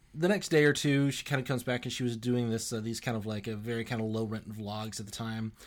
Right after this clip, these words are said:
And she literally kind of describes the incident and says something to the effect of, "Guys, uh, just maybe don't do that. You know,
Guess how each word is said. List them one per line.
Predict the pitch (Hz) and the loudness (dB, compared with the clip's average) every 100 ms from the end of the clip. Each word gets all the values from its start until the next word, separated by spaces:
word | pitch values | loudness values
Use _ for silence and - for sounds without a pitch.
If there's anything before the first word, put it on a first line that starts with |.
| - - - | -18 -16 -4
And | 185 | -2
she | - 214 | 0 -2
literally | 185 185 202 180 165 - | 0 2 6 4 2 -4
kind | - 160 | 0 2
of | 147 - | 0 -6
describes | 143 - 160 139 | -4 2 2 2
the | |
incident | 127 123 127 | 0 -2 -4
and | 120 | -6
says | - 120 120 110 | 0 2 2 0
something | - 135 120 123 | -2 -2 0 -2
to | 120 | -2
the | 117 | -2
effect | 113 120 113 | -2 -4 -2
of, | 113 107 - - - - - - _ - _ - _ | -2 -2 -6 -18 -18 -18 -20 -20 _ -20 _ -20 _
"Guys, | 190 196 196 190 190 - - | 2 4 6 6 4 2 -4
uh, | - - 220 - _ | -8 -12 -16 -18 _
just | - 330 - - - | -2 -2 -2 -10 -4
maybe | 185 208 190 170 | 4 6 6 4
don't | 147 120 | 4 2
do | 113 98 | -2 -4
that. | 82 69 - _ - | -6 -12 -18 _ -2
You | 180 | 0
know, | 156 | 0